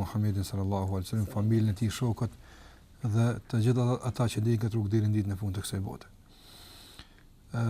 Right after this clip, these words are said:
nevoja e njeriut për ta luftuar të keqen, besoj që nuk ka nevojë të flitet për këtë nevojë. Nga se njeriu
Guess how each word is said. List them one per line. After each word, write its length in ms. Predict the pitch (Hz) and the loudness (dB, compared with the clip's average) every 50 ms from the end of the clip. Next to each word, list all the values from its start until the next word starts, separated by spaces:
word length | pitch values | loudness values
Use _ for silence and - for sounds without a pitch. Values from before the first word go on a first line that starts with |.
| 113 113 | 2 4
nevoja 560 | 113 117 117 113 131 147 151 147 143 135 131 - - - - - - - - - - - | 4 4 6 6 8 8 8 8 8 6 4 2 -2 -10 -18 -20 -20 -20 -20 -20 -14 -2
e 80 | - 123 120 | 2 4 6
njeriut 560 | 120 120 123 135 135 117 107 95 - - - - - - - - - - - - - - - - - - - - - 247 196 - - - | 6 8 8 10 10 8 8 4 0 -10 -20 -20 -20 -20 -20 -20 -20 -20 -20 -20 -20 -20 -20 -20 -20 -20 -20 -20 -18 -18 -18 -18 -6 -2
për 160 | - 120 107 - - | 0 0 0 2 2
ta 80 | 123 113 113 | 2 4 4
luftuar 480 | 117 104 - - 147 139 135 123 113 - | 4 2 2 2 2 4 4 4 2 0
të 80 | 117 - - | -2 2 4
keqen, 400 | 135 131 120 - 131 127 131 - - - - - - - - - | 4 4 4 4 2 0 0 -2 -6 -14 -20 -20 -20 -20 -12 -4
besoj 320 | - 120 117 - - 127 110 | -2 -2 0 2 0 0 2
që 100 | 131 123 | 2 4
nuk 160 | 127 127 - - | 2 2 2 2
ka 180 | - 135 135 135 123 - - - - - - - - 127 | 2 2 4 4 2 -2 -6 -14 -20 -20 -20 0 4 6
nevojë 480 | 127 127 127 127 139 143 131 113 92 - - - - - - - - - | 8 8 10 10 10 10 10 10 8 4 -2 -12 -20 -20 -20 -20 -2 0
të 100 | 123 104 - | 0 2 6
flitet 240 | 143 135 123 113 - | 6 8 8 6 4
për 160 | 123 104 - | 2 0 0
këtë 160 | 95 - 113 | 0 0 2
nevojë. 260 | 104 98 90 82 - - - - - - - - - - - - - - - - - - - - - - | 2 2 0 -2 -6 -10 -20 -20 -20 -20 -20 -20 -20 -20 -20 -20 -20 -20 -20 -20 -20 -20 -20 -20 -20 -6
Nga 240 | - 135 123 127 120 | -2 2 4 4 4
se 300 | - - - 131 120 120 | 2 2 2 2 4 4
njeriu 360 | 123 123 127 123 131 139 139 | 6 6 6 8 8 8 8